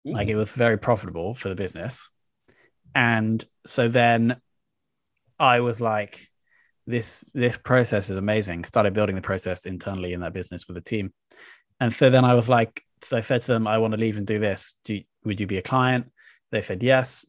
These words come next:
Speaker 2: they were our first client, and they're still our client now. And
Speaker 1: Wow.
Speaker 2: we've just taken that same process, and then we have implemented it in, for different companies.
Speaker 1: Wow, that, that is so cool. So basically,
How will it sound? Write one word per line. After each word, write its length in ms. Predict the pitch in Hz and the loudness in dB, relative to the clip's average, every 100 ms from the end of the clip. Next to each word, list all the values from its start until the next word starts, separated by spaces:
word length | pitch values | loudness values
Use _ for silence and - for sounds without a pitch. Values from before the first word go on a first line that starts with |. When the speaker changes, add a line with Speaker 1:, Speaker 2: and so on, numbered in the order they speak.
| 107 | -6
Speaker 2:
they 80 | 98 | -2
were 60 | 95 | -2
our 40 | 95 | -2
first 160 | 101 - | -4 -2
client, 320 | 104 101 98 | 0 0 0
and 100 | 92 | -6
they're 200 | 95 - | -8 -6
still 200 | 110 95 85 | -4 -2 -2
our 60 | 85 | -4
client 260 | 101 95 - | -4 -4 -4
now. 260 | 101 92 90 - - _ | -6 -4 -6 -8 -16 _
And 80 | 127 | 0
Speaker 1:
Wow. 40 | 110 | 2
Speaker 2:
we've 120 | 110 117 | 2 0
just 100 | - | 2
taken 180 | 120 110 | 2 2
that 120 | 104 - | 0 -2
same 80 | 98 | -4
process, 520 | 101 98 - 78 - | -2 -4 -2 -4 -4
and 100 | 95 | -6
then 120 | 90 90 | -6 -6
we 60 | 90 87 | -6 -4
have 160 | 85 82 - _ | -4 -6 -10 _
implemented 420 | 110 95 92 87 87 | -8 -6 -8 -6 -6
it 60 | 76 | -6
in, 80 | 82 - | -8 -10
for 80 | - | -12
different 240 | 87 87 90 | -10 -10 -10
companies. 380 | 80 - - - _ _ _ _ | -12 -16 -20 -20 _ _ _ _
Speaker 1:
Wow, 380 | 110 104 92 _ - | -4 -4 -4 _ -6
that, 180 | 143 139 | -4 2
that 160 | 156 | 4
is 100 | 147 - | 4 2
so 100 | 156 | 2
cool. 260 | 151 - 135 | 2 0 0
So 140 | - 151 | 2 4
basically, 560 | 175 214 185 - 156 | 6 4 2 0 -2